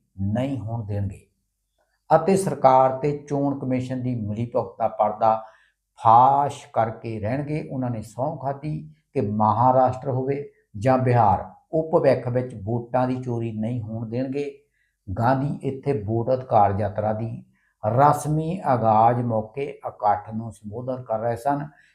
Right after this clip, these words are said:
ਇਸ ਮੌਕੇ 'ਤੇ ਕਾਂਗਰਸ ਪ੍ਰਧਾਨ ਮਲਕ ਅਰਜਨ ਖੜਗੇ,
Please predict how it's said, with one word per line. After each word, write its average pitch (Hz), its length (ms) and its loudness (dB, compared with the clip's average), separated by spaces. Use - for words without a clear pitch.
ਇਸ 165 300 4
ਮੌਕੇ 151 320 -2
'ਤੇ 143 120 -4
ਕਾਂਗਰਸ 131 460 0
ਪ੍ਰਧਾਨ 117 460 0
ਮਲਕ 113 340 0
ਅਰਜਨ 113 340 -6
ਖੜਗੇ, 147 680 -2